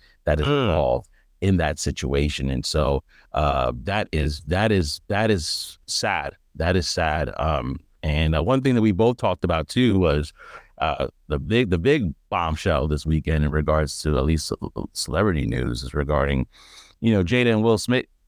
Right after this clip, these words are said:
Speaker 1: Will Smith, and the fact that Jada Pinkett was like, "Hey, listen, we were separated for seven years already," and, and, and, and, and the, just the fact that what has happened already <laughs> to Will Smith's brand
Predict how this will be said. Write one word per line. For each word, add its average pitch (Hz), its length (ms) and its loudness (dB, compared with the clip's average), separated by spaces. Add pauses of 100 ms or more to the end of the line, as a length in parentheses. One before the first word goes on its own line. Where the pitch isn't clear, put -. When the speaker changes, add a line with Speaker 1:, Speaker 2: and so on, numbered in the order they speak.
(140)
Speaker 1:
Will 110 180 2
Smith, 123 320 0
and 82 300 4
the 76 80 -2
fact 95 260 -4
that 76 140 2
Jada 80 220 0
Pinkett 85 280 2
was 76 160 2
like, 65 220 0
"Hey, 73 180 2
listen, 82 240 0
we 73 80 0
were 87 120 2
separated 76 420 0
for - 80 -10
seven 58 300 -2
years 62 380 -4
already," 73 500 0
and, 64 180 -4 (560)
and, 90 400 2
and, 82 340 2
and, 76 240 2 (140)
and 82 280 0 (200)
the, 73 100 0
just 131 200 -2
the 107 100 2
fact 107 340 -4
that 78 140 0
what 82 160 0 (160)
has 95 340 -4
happened 82 440 -2
already 67 460 0 (160)
<laughs> - 180 -6
to - 140 -2
Will 104 280 2
Smith's 80 340 0
brand 65 500 -2